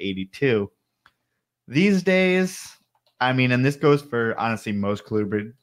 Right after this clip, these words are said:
keepers, 'cause we realize that's probably not that necessary. I mean, I'll still do a day, so I'll bring 'em up from downstairs, which is fifty to fifty-five degrees, and then I'll put 'em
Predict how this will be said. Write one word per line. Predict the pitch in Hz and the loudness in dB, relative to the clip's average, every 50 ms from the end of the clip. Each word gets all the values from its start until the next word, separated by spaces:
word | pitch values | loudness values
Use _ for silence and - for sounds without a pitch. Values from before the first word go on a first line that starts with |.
| _ | _
keepers, | - - 113 107 107 117 110 110 107 104 - _ | -10 -8 -8 -8 -8 -10 -12 -12 -12 -14 -16 _
'cause | - 113 101 | -10 -8 -6
we | 104 107 | -4 -4
realize | 104 98 104 101 104 101 101 101 98 98 98 98 98 95 - - - | -4 -4 -4 -4 -4 -2 -2 -2 -2 -2 -2 -4 -6 -8 -12 -10 -8
that's | 98 92 - | -8 -8 -8
probably | - - 95 95 95 | -8 -8 -6 -6 -4
not | 95 95 95 95 | -4 -6 -6 -6
that | 92 92 95 | -6 -4 -4
necessary. | 95 95 - - 98 - - 78 - - _ _ _ _ _ _ _ _ _ _ _ _ | -6 -6 -8 -10 -12 -12 -12 -12 -12 -14 _ _ _ _ _ _ _ _ _ _ _ _
I | - 110 | -4 -4
mean, | 107 110 110 | -2 0 0
I'll | 107 117 120 | 0 0 -2
still | - - - 139 131 127 | -4 -6 -4 -2 -2 -2
do | 113 117 113 107 | -2 -2 0 0
a | 104 | -2
day, | 95 - - 95 92 95 107 123 | -2 -4 -4 -4 -2 -2 -2 -4
so | 123 - - 101 101 98 98 - - - _ _ _ _ - | -4 -4 -2 0 0 0 -2 -4 -8 -20 _ _ _ _ 0
I'll | 117 120 | 0 2
bring | 117 131 135 135 | 2 2 2 2
'em | 127 117 113 | 2 2 2
up | 113 113 - | 2 0 0
from | - 107 104 | -2 -4 -2
downstairs, | 104 101 101 104 98 - - 101 101 98 92 | 0 0 0 -2 -2 0 0 0 0 0 -4
which | 92 92 | -8 -14
is | - | -6
fifty | - 107 101 95 101 | -4 -4 -2 -2 -4
to | 95 92 | -6 -6
fifty-five | - 107 98 90 87 - 95 92 92 95 | -4 -6 -6 -6 -6 -4 -4 -4 -4 -4
degrees, | 95 95 95 101 104 110 113 110 107 - - _ _ _ _ _ _ | -8 -10 -8 -6 -4 -4 -4 -4 -6 -8 -14 _ _ _ _ _ _
and | - 117 110 | -2 0 2
then | 113 | 4
I'll | 117 120 120 | 4 2 2
put | - - 156 143 | 2 2 2 2
'em | 139 135 123 | 2 0 -2